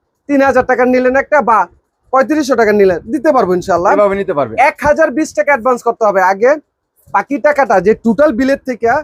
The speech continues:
Speaker 1: এক হাজার টাকা অ্যাডভান্স করতে হবে বিকাশের মাধ্যমে, আর বাকি টাকাটা মাল যাওয়ার পরে।
Speaker 2: যাওয়ার পরে।
Speaker 1: আমাদের এই দুই নাম্বার ছাড়া ব্যতীত কেউ যদি বিকাশে টাকা দেন, আমরা দেই না।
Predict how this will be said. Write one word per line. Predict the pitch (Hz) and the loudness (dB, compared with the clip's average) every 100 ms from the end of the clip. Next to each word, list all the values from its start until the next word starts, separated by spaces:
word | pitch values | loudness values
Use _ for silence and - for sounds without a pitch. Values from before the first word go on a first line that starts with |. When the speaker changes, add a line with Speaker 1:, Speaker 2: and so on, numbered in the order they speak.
| - - | -8 -8
Speaker 1:
এক | 214 233 | -4 -2
হাজার | 226 | -2
টাকা | 247 262 262 254 - | -4 0 2 0 -2
অ্যাডভান্স | 214 190 240 - | -6 0 -2 0
করতে | 233 - | -2 2
হবে | 262 254 | 2 2
বিকাশের | 208 240 240 247 | 0 -2 -2 -2
মাধ্যমে, | 254 254 262 302 311 - - - | -4 -2 -2 -2 -4 -12 -20 -4
আর | 185 | -4
বাকি | 160 214 285 | 0 -2 0
টাকাটা | 269 262 269 | 0 2 2
মাল | 277 233 | 2 0
যাওয়ার | 196 196 | 0 0
পরে। | - 156 | -2 -8
Speaker 2:
যাওয়ার | 110 _ 120 | -8 _ -10
পরে। | 113 - | -4 0
Speaker 1:
আমাদের | 277 269 294 | 2 2 2
এই | |
দুই | 220 233 294 | 2 2 2
নাম্বার | 311 277 277 | 2 2 0
ছাড়া | 233 254 262 | 0 0 0
ব্যতীত | 196 240 285 269 | 0 -2 0 0
কেউ | 240 240 254 | -2 0 -2
যদি | 254 285 247 | -2 -6 -6
বিকাশে | 247 254 254 254 240 | -4 0 0 2 0
টাকা | 233 254 240 | -2 0 2
দেন, | 262 320 - - - | 2 0 -4 -16 -4
আমরা | 233 226 | 0 2
দেই | 220 226 | 2 2
না। | 208 127 | 2 -2